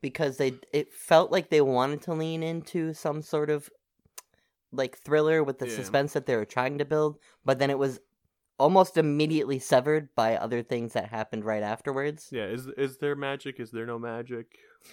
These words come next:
Speaker 1: Right. That, okay, so that was, I think, our biggest gripe.
Speaker 2: Yeah. Well, I had some other stuff, but yes, that was the biggest
Speaker 1: One,
Speaker 2: gripe.
Speaker 1: one of our biggest gripes, at least.
Speaker 2: Yeah. Um, there was a lot of, like, artsy shots of dancing around,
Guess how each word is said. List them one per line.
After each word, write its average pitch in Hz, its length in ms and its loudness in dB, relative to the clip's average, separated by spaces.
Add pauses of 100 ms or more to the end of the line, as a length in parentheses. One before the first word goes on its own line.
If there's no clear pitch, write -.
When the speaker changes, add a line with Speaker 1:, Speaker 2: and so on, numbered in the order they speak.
(320)
Speaker 1:
Right. 180 300 8
That, 196 320 4
okay, 156 280 0
so - 160 -2
that 196 220 4
was, 185 260 2
I 139 60 0
think, 139 260 -2
our 123 120 0
biggest 117 400 -4
gripe. 113 260 -6 (240)
Speaker 2:
Yeah. - 80 -16 (380)
Well, 127 120 -4
I 170 120 2
had 156 100 -2
some 120 100 -14
other 80 140 -10
stuff, - 320 -20
but - 200 -12
yes, 98 200 -10
that 123 100 -2
was 131 140 0
the 120 100 -8
biggest 113 280 -6
Speaker 1:
One, 165 160 4
Speaker 2:
gripe. 147 140 -4
Speaker 1:
one 170 180 6
of 147 80 2
our 127 100 6
biggest 107 320 -4
gripes, - 380 -12
at - 100 -10
least. - 400 -18
Speaker 2:
Yeah. 95 280 -12 (600)
Um, 131 640 -2 (1000)
there 147 140 -2
was 151 120 -4
a 147 40 0
lot 165 380 4
of, 165 120 -2
like, 135 500 -4 (800)
artsy 143 380 -4
shots 139 380 -4
of 123 100 -12
dancing 120 400 -8
around, 113 600 -8